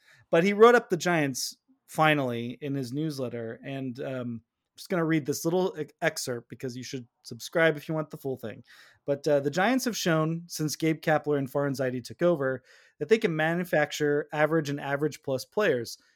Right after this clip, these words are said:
Signing mid-market free agents like Haniger and Conforto for market value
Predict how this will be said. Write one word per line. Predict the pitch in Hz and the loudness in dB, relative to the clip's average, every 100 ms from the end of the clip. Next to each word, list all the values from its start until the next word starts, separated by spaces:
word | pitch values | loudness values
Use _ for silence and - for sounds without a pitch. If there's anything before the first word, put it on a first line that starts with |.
| _ _ - | _ _ -8
Signing | - 175 190 202 | 0 2 2 0
mid-market | 202 170 156 156 165 - | -2 0 0 0 -4 -4
free | 151 151 | 0 0
agents | 143 147 135 | 0 -4 -4
like | 127 | -6
Haniger | 135 147 143 143 | -4 -4 -2 -4
and | 131 | -4
Conforto | 127 123 165 156 143 135 - _ _ _ _ _ _ | -6 -4 0 2 2 0 -6 _ _ _ _ _ _
for | 139 | -2
market | 156 254 214 | 0 2 2
value | 147 139 131 131 | 4 4 4 0